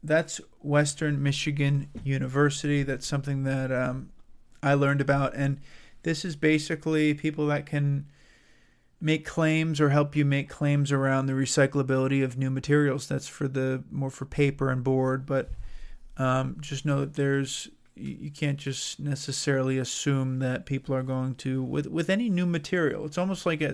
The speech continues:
as the pioneer, they say the pioneer, you know, sometimes you gotta push through old standards. You gotta push through old ways of thinking, or,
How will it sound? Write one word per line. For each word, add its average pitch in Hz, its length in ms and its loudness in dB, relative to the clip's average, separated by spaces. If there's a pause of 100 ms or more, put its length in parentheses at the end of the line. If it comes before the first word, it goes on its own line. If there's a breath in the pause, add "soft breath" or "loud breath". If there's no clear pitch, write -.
as 143 160 -2
the - 80 -2
pioneer, 156 640 2
they 147 120 2
say 147 120 -2
the 143 120 0
pioneer, 143 760 2 (800 loud breath)
you 151 100 -4
know, 143 120 2
sometimes 143 1080 0 (220)
you 151 140 -8
gotta 143 300 -2 (200)
push - 480 0
through 143 600 2 (880)
old 139 800 6
standards. 156 840 0
You 143 80 -2
gotta 147 160 2
push 147 440 -2
through 147 440 4
old 139 380 4
ways 139 340 2
of 143 100 -6
thinking, 139 600 -4
or, 135 360 -2